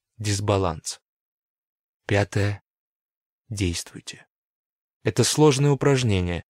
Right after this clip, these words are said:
но вытащив из подсознания всех людей, нарушающих ваше равновесие, и поняв, как это исправить, вы вернете гармонию в свою жизнь.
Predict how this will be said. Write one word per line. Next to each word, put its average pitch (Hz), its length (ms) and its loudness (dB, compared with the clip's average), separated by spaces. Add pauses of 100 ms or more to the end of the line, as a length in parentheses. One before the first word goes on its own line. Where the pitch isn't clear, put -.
(400)
но 107 180 2
вытащив 113 540 0
из - 160 -8
подсознания 104 760 0
всех - 340 -2
людей, 107 440 0 (240)
нарушающих 101 640 0
ваше 98 300 -4
равновесие, 95 720 -2 (240)
и 113 100 -2
поняв, 110 400 2
как - 240 -4
это 104 160 -2
исправить, 143 580 0 (480)
вы 120 160 4
вернете 123 520 2
гармонию 113 720 0 (260)
в - 80 -8
свою 98 400 2
жизнь. 90 420 -4